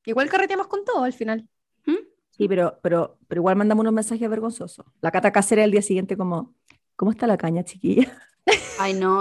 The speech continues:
Speaker 2: qué vergüenza.
Speaker 1: Oye, para, y el que nos escribió como, "Ay, las veo, pero me da vergüenza acercarme".
Speaker 3: Bueno, sí, se me había olvidado.
Speaker 1: Yo lo
Speaker 2: Ay.
Speaker 1: encontré brigio, en verdad.
Speaker 3: Porque
Speaker 1: ¿Quién
Speaker 3: mirabas
Speaker 1: eras?
Speaker 3: para todos lados,
Speaker 1: ¿Quién
Speaker 3: así
Speaker 1: eras?
Speaker 3: como, era el guatón que estaba esperando micro al lado, sí o sí.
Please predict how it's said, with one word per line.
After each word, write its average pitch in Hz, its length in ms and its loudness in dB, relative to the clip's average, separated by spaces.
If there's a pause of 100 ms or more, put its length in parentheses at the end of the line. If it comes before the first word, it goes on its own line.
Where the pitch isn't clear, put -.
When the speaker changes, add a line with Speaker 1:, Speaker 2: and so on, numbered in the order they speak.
Speaker 2:
qué 170 120 -8
vergüenza. 165 800 -10 (260)
Speaker 1:
Oye, 269 280 8
para, 269 400 10
y 233 100 8
el 220 100 2
que 240 80 4
nos 233 120 6
escribió 220 480 4
como, 240 520 0
"Ay, 233 160 2
las 220 220 -2
veo, 220 200 -2
pero 214 240 -2
me 214 100 -4
da 214 100 -4
vergüenza 208 360 -8
acercarme". 214 600 -4 (300)
Speaker 3:
Bueno, 339 380 10 (220)
sí, 403 260 6
se 208 160 2
me 196 60 6
había 208 140 10
olvidado. 196 600 4 (580)
Speaker 1:
Yo 277 100 0
lo 226 60 4
Speaker 2:
Ay. 240 40 2
Speaker 1:
encontré 262 280 4
brigio, 214 520 2
en 190 120 -4
verdad. 247 880 -2 (560)
Speaker 3:
Porque 202 140 6
Speaker 1:
¿Quién 202 80 8
Speaker 3:
mirabas 226 240 6
Speaker 1:
eras? - 20 -
Speaker 3:
para 240 80 2
todos 240 160 4
lados, 247 260 6
Speaker 1:
¿Quién 190 180 6
Speaker 3:
así - 20 0 (100)
Speaker 1:
eras? - 80 -10
Speaker 3:
como, 175 280 -8 (340)
era 196 160 8
el 226 40 8
guatón 220 260 8
que 220 80 6
estaba 214 180 8
esperando 208 320 2
micro 214 240 4
al 190 100 4
lado, 196 180 4
sí 208 200 -2
o 214 40 0
sí. - 300 -8